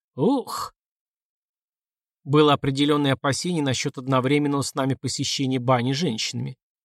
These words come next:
Ведь сколько осталось свидетельств иностранцев, да и исторических документов о том,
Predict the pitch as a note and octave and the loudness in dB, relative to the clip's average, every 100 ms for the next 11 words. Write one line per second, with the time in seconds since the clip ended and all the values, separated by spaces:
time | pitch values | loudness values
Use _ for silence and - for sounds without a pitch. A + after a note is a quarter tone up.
0 | _ _ _ _ D3 F3+ - C#4+ - A3 | _ _ _ _ -4 -4 -2 -4 0 -2
1 | - A3+ F#3+ E3+ F#3 G#3+ F3+ - - F3 | 0 -2 -2 -4 -4 -6 -6 -12 -8 -4
2 | E3+ - F#3 A#3 - A#2+ A#2+ B2 - C#3 | -4 -4 -2 -2 -2 -4 -2 -2 -2 -2
3 | D#3 - C#3 B2 B2+ C#3+ E3 E3+ B2+ C3 | -2 -4 -6 -8 -4 -2 -2 -4 -4 -4
4 | A2+ D#3+ F#3 | -2 -2 -2